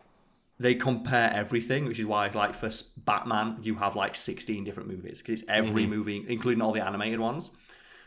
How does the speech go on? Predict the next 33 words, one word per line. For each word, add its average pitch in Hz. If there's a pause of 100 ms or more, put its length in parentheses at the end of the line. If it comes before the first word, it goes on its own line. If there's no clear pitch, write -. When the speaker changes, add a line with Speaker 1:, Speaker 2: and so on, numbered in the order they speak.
(100)
Speaker 1:
But 139
then 208
Speaker 2:
Right, 120
Speaker 1:
next 92
Speaker 2:
yeah. 87
Speaker 1:
we 123
have, 104 (260)
um, 101
in 110
number 190
ten, 143 (440)
Fast -
and 120
Furious. 110
So -
the 95
Fast 113
and 113
Furyverse, 98
nine 147
movies, 131 (240)
five 151
point 147
eight 110 (1000)
billion 123
dollars 101
global 95
gross. - (680)
The 104
D 180
C 180
Extended 160
Universe, 101